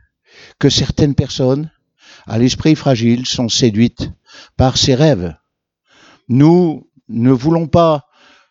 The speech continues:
nous fatiguer à combattre ces choses. Simplement, nous les désignons. C'est tout. Mais nous, nous traçons notre voie. Et nous voulons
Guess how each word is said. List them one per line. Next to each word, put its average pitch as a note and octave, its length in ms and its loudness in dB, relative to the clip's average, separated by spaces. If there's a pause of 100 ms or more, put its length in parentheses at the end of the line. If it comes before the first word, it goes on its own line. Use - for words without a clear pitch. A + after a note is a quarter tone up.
(100)
nous D#3 120 2
fatiguer D#3 600 0
à B2+ 80 2
combattre A#2+ 420 -4
ces A2+ 180 -4
choses. G2+ 320 -6 (120)
Simplement, E3+ 600 -2
nous D3+ 120 0
les B2+ 140 2
désignons. G#2 580 -4 (580)
C'est A2 200 -10
tout. A2 260 -10 (920)
Mais A#2+ 140 2
nous, D3 360 4 (180)
nous A2+ 80 -4
traçons C3 420 -2
notre A#2 320 -4
voie. F2 340 -10 (720)
Et G#2+ 140 -4
nous A2+ 120 2
voulons A#2 420 0